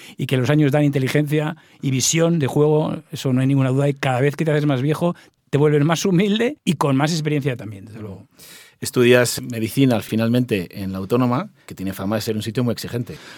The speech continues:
Speaker 1: Cuando llegas a la Autónoma, ¿no? Que era alucinante, o sea, era la mejor facultad de medicina de España, una de las más exigentes, pero la verdad es que llegas asustado, porque dices, "Aquí son todos muy listos".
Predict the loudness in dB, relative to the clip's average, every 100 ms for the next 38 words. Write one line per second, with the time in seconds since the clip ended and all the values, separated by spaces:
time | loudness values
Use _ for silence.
0 | -20 -20 _ _ -4 -2 0 0 0 2
1 | 2 4 4 4 0 -6 -8 -8 -8 -10
2 | -10 -6 -4 -4 -6 -6 -4 -4 -4 -4
3 | -2 0 2 2 2 0 -2 0 2 4
4 | 2 0 -4 -16 -20 _ 2 6 6 4
5 | 2 0 -2 2 2 2 0 -2 -2 -2
6 | 0 0 2 2 2 2 0 2 4 6
7 | 4 2 -2 -2 -4 -4 -2 4 4 6
8 | 4 2 0 -4 -8